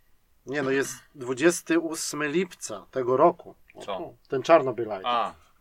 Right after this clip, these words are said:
Speaker 1: No.
Speaker 2: A, ten nasz tytuł, ten ho-,
Speaker 1: Tak.
Speaker 2: ale to jako horror jest w sumie, nie?
Speaker 1: To jest jako horror, ale tam są, tak jak na przykład pokazali gameplay, to tam takie statystyki, jakby jakieś postacie, każdy ma jakiś tam jakiś level, jakieś statystyki, nie wiem o co tam chodzi. Takie trochę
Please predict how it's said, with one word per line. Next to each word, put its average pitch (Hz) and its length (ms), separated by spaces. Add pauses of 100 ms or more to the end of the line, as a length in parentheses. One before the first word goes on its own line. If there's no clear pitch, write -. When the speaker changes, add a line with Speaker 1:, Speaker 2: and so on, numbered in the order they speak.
(180)
Speaker 1:
No. 196 300
Speaker 2:
A, 196 40
ten 110 160
nasz 117 160
tytuł, - 280
ten - 140
ho-, 120 160
Speaker 1:
Tak. 113 100
Speaker 2:
ale 98 100
to 110 80
jako 107 160
horror 104 260
jest 85 120
w - 40
sumie, 90 180
nie? 120 200
Speaker 1:
To 156 80
jest 160 80
jako 175 180
horror, 294 440
ale 247 100
tam 226 160
są, 220 120
tak 220 140
jak 196 100
na 185 220
przykład 196 220
pokazali 185 400
gameplay, 208 300
to 180 100
tam 170 120
takie 170 220
statystyki, 165 640
jakby 143 300 (280)
jakieś 127 240
postacie, 202 720
każdy 139 260
ma 143 80
jakiś - 200
tam 131 180
jakiś 117 340
level, 220 400
jakieś 123 220
statystyki, - 680
nie 208 80
wiem 175 100
o 135 60
co - 80
tam 104 140
chodzi. 104 200
Takie 147 220
trochę 170 300